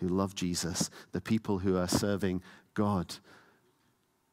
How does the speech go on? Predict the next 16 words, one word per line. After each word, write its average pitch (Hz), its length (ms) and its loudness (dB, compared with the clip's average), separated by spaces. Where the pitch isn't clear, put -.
Here 120 180 6
we 117 100 8
read 107 180 8
about 98 220 2
a 98 40 0
ministry 104 560 4
that's - 260 0
given 104 460 2
to - 80 0
God's 107 260 2
people. 95 640 0
All 151 280 2
this 151 180 4
is 120 120 0
from 98 240 0
God, 107 340 2